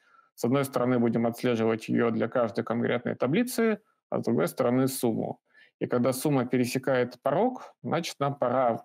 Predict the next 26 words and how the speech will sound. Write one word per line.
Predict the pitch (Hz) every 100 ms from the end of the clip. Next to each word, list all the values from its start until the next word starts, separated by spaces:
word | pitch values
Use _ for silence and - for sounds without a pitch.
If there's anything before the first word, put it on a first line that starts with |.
| _
освобождать | - - 117 117 123 120 -
память, | 233 226 214 - -
и | 127
мы | 170
будем | 139 131 123
сбрасывать | - 131 127 120 110 113
на | 107
диск | 135 135 - - _ _ _ _ _ _ -
мем-таблицу, | 120 113 113 160 240 -
а | 123
какую? | 113 - 240 220 196 _
Логично, | - 120 156 - 123
самую | 123 127 117
большую. | 113 107 - _ - - - _ _ _ _ _ _ _ _ _ - - - - _ -
Давайте | 123 120 120
это | 113 123
рассмотрим | 123 131 123 117 117
на | 113 113 113 123 -
картинках. | 143 147 240 240 202 185 - -
Э, | 143 139 139 135
вот | 131 135 -
у |
нас | 127 120
есть | 123 113
две | 120
мем-таблицы. | 123 117 117 147 247 254 214 202